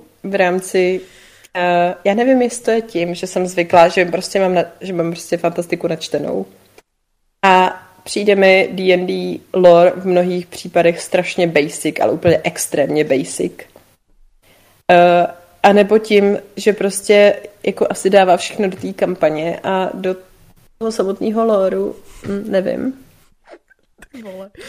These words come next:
Speaker 1: Takže v momentě, kdy já jsem viděla, že se nějaká tady, eh, jednotka, která má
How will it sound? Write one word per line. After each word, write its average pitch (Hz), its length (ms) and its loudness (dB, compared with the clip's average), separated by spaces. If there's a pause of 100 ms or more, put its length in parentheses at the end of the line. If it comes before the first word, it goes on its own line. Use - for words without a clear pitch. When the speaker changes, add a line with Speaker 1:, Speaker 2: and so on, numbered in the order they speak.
Speaker 1:
Takže 262 200 4
v 262 40 6
momentě, 240 640 8
kdy 214 180 4
já 196 160 6
jsem 220 400 2
viděla, 180 840 4
že 190 560 4
se - 200 -6
nějaká 185 540 0
tady, 180 460 -2 (140)
eh, - 40 -6 (520)
jednotka, 175 600 0
která 175 340 2
má 170 420 -4